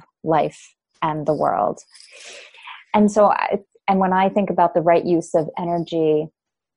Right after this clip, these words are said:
one of the ways to walk with God, one of the ways to be in the sacredness of life is to think about,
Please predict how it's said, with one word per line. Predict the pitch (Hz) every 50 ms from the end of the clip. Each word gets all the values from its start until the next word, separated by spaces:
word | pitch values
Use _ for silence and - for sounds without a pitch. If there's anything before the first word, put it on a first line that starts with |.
| _ _
one | - 180 202 208 214
of | 214 202
the | - 185
ways | 175 175 170 170 165 -
to | - -
walk | 175 170 151 151 156 -
with | 165 160 - -
God, | 165 147 147 147 147 147 147 147 156 175 160 160 _ _ _ _
one | - 175 185 180
of | 180 180 170 175
the | 185
ways | 170 170 160 160 156 156 156 - -
to | - 180
be | - - 160 156 156
in | - - 160
the | 160 156
sacredness | - - 151 147 - 160 156 - 156 151 147 - - _
of | - 165 156 -
life | 170 185 208 202 180 160 156 - _ _ _
is | - 175 175 165 160 - -
to | - 180 170 160 -
think | - 170 170 170 -
about, | 175 170 170 156 156 156 156 156 160